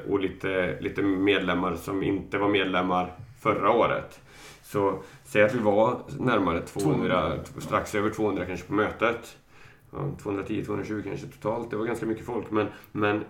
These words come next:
Speaker 1: bekymret där blir ju att, att välja en lokal som,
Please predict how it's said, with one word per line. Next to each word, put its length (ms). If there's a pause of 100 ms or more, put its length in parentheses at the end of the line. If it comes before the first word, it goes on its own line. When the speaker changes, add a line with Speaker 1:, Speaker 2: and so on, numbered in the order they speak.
(760)
Speaker 1:
bekymret 640
där 160
blir 100
ju 120
att, 180 (240)
att 120
välja 400
en 80
lokal 480
som, 260